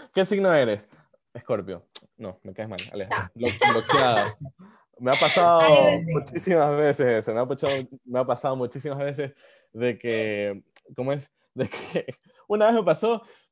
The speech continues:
Speaker 1: y, eh, con una amiga que conocía hace años, ¿no? Y ella,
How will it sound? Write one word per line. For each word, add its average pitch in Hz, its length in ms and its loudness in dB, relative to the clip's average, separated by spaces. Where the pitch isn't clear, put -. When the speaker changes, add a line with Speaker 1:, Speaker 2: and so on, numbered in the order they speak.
Speaker 1:
y, 165 80 -6
eh, 139 400 -8
con 165 120 0
una 185 120 0
amiga 185 220 2
que 180 100 -8
conocía 160 380 0
hace 156 200 -4
años, 120 300 -2
¿no? 135 300 -4
Y 131 140 -2
ella, 131 880 2